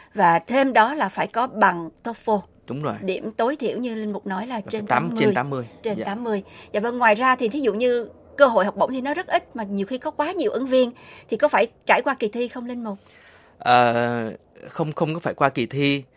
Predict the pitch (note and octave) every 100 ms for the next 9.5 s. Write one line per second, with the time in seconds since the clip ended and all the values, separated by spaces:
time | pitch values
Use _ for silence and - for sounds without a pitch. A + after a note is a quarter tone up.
0 | _ _ - E3 C#3+ A#2+ - D3+ B2+ B2+
1 | B2+ D3+ F#3+ C3 C#3 D#3 F3 D#3 - -
2 | D#3+ F#3+ G3 E3 B2 F3+ D3 D3 D#3 C3+
3 | - _ - A#3 - B3 F3+ E3+ F3+ -
4 | A2+ B2+ A#2+ A#2+ A#2 C#3 D#3+ B2 A#2+ D#3
5 | C#3+ E3+ F3 F3+ - A2+ C3+ C#3+ D3 C#3+
6 | _ _ _ _ - B2+ C3 E3 D#3+ F#3
7 | B2+ - D#3+ E3+ F3 E3 D#3 C3 A2+ -
8 | F3+ G#2 A2 - C3 _ _ _ _ C3
9 | E3+ B2+ - C#3 C#3+